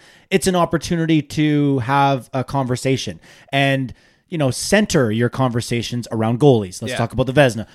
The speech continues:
Speaker 1: Let's talk about the Norris. All right, let's talk
Speaker 2: So what do
Speaker 1: about
Speaker 2: you
Speaker 1: some
Speaker 2: got for
Speaker 1: D-men.
Speaker 2: the Vezina right
Speaker 1: So
Speaker 2: now?
Speaker 1: for me,
Speaker 2: 'Cause that's
Speaker 1: I
Speaker 2: a tough one.
Speaker 1: That one is the
Speaker 2: There's
Speaker 1: toughest.
Speaker 2: another one that's not being run away with right now.
Speaker 1: That one's the toughest.
Speaker 2: Yeah.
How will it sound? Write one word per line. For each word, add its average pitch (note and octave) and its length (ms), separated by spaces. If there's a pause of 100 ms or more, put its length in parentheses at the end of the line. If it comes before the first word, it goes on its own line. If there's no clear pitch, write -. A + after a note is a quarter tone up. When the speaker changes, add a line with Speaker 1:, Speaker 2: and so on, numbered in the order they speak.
(120)
Speaker 1:
Let's B2 120
talk C3 160
about B2 200
the C3 60
Norris. C3 360
All B2 80
right, B2+ 80
let's B2 140
talk B2+ 80
Speaker 2:
So C#3 60
what D#3 40
do E3 60
Speaker 1:
about D3+ 60
Speaker 2:
you C3+ 40
Speaker 1:
some D3+ 80
Speaker 2:
got D3+ 60
for C3 160
Speaker 1:
D-men. A2 160
Speaker 2:
the C3+ 40
Vezina B2+ 340
right A#2 80
Speaker 1:
So G#3 120
Speaker 2:
now? - 80
Speaker 1:
for F#3 80
me, F#3 140
Speaker 2:
'Cause A#3+ 60
that's G3+ 200
Speaker 1:
I - 20
Speaker 2:
a - 40
tough G3 260
one. G#2 300
Speaker 1:
That G3+ 340
one C4 160
is F#3+ 220
the F#3+ 80
Speaker 2:
There's E3+ 100
Speaker 1:
toughest. B3+ 260
Speaker 2:
another G3+ 140
one G3 220
that's E3+ 260
not E3+ 240
being E3 240
run D3 160
away C3+ 240
with A2 240
right G#2+ 180
now. G#2 100
Speaker 1:
That G#3 200
one's A#3+ 220
the A#3+ 100
toughest. B3 640
Speaker 2:
Yeah. - 60